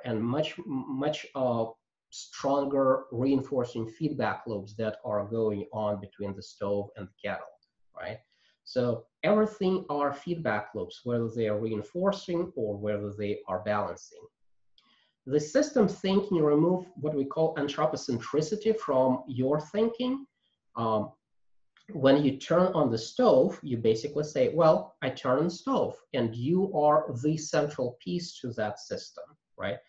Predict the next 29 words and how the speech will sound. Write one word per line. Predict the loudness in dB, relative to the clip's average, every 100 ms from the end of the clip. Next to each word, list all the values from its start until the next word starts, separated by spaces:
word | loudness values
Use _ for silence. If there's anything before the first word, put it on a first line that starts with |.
| _ _ -2
When | 0 2
you |
start, | -2 -2 2 4 4 -2
when, | -2 -2 0 0
to | 2
that | 2 2
action, | -2 -2 -10 -14 _ _ 0
when | 4
you | 4
start | 2 4 6 6
looking | 4 2 -2
at | -2 -6
the | -6
system, | 0 0 0 -4 -4 -4 -10 _ _ _ -4
you | 4 6 6
are | 6 8 8
just | 6 4 4 4 -6 -18 _ 0
an | 0 0
actor | 0 0 0 0 0
who | 0 0 2 2 0
applies | -6 -2 2 4 6 4 2 -2
a | 0
lever | 2 4 4 2 0 -4
to | -2 0 0
a | -4 -6
part | -2 -2 -2
of | -6
the | -8
system. | -4 -6 -6 -12 -14 -16